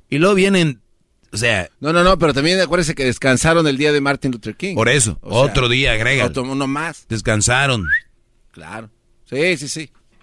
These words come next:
Speaker 2: Hay que conmemorar, maestro, y reconocer la gran labor de estos
Speaker 1: Eh, el, el,
Speaker 2: seres
Speaker 1: el,
Speaker 2: humanos.
Speaker 1: el, el planeta se, sí, ya va,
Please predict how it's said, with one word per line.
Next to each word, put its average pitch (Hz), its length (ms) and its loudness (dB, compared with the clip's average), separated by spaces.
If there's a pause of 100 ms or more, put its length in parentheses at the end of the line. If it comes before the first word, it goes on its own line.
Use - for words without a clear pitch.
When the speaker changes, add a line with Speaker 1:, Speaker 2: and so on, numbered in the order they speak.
(760)
Speaker 2:
Hay 113 80 -10
que 127 140 -12
conmemorar, 117 680 -2
maestro, 110 420 -4
y 104 80 -10
reconocer 101 640 -6
la 127 140 -2
gran 131 240 2
labor 131 380 2
de 127 140 -6
estos 117 520 -12
Speaker 1:
Eh, 131 260 -2
el, 135 120 2
el, 123 80 -4
Speaker 2:
seres 139 180 -2
Speaker 1:
el, 127 60 -4
Speaker 2:
humanos. 127 420 0
Speaker 1:
el, 127 80 0
el 107 80 -4
planeta 131 600 0
se, 107 180 0
sí, 120 340 0
ya 95 200 -2
va, 76 160 -8